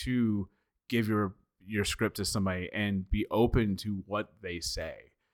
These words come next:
and listen to them. And if nothing, even if you're like, "No, no,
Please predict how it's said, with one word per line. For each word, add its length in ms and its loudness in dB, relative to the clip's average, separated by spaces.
and 380 -4
listen 480 2
to 200 -2
them. 220 -8
And 340 -12
if 160 -6
nothing, 300 -2
even 200 4
if 160 2
you're 100 4
like, 240 2
"No, 280 -6
no, 420 -4